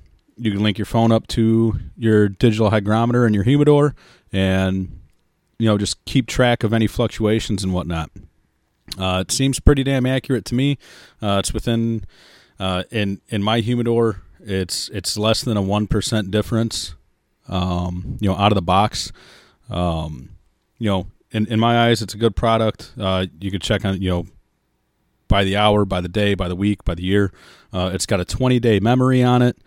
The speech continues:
Uh, plus, you could export that data if you choose, if you wanna keep track of your humidor like that, you know, to each their own.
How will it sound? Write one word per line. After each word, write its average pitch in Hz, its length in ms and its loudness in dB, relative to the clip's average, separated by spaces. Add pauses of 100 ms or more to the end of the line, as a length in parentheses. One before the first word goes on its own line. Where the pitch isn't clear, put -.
(400)
Uh, 92 240 2
plus, 110 340 2
you 107 80 0
could 104 140 -2
export 110 480 -2
that 98 220 -2
data 107 340 2
if 98 140 -4
you 95 80 -4
choose, 127 580 -2
if 98 160 -6
you 104 80 -2
wanna 98 160 0
keep - 240 -6
track - 480 -2 (720)
of 90 560 -4 (840)
your 110 160 -4
humidor 117 340 2
like 80 220 -6
that, 78 260 -10 (140)
you 90 100 -6
know, 87 140 -4
to 98 160 -4
each 98 180 -4
their 104 120 0
own. 120 200 0